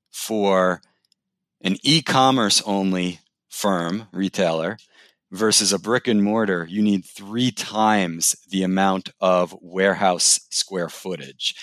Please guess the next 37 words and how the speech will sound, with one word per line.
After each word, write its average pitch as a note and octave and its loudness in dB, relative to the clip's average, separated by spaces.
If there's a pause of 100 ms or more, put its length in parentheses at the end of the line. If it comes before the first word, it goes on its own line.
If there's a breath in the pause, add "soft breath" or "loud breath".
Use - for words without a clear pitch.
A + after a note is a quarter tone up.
(200 loud breath)
right? G#2 4
And G#2 2
that's G#2 0
due G2+ -2
to F#2 -6
just - -6
everything G#2 0
from F#2 -6
packaging G2 0
to G2 -10
the F2+ -6
amount F2+ -6
of D#2 -12
diversity F#2 -6
of E2+ -8
products F#2 0
to F#2 -6
the D#2+ -10
inventory F#2+ -4
you F2 -10
have F#2 -2
to F2 -10
hold. F#2 -6 (380 loud breath)
So G#2+ 0
e-commerce B2+ 2
is F#2+ -2 (220)
definitely, B2 2
definitely G2 0
gonna F2+ -6
be F2 -10
a E2 -10
huge, D3 -6
huge G#2+ -8
part G2 0 (400 loud breath)
of G2 -2
that F#2 0
growth F#2 -6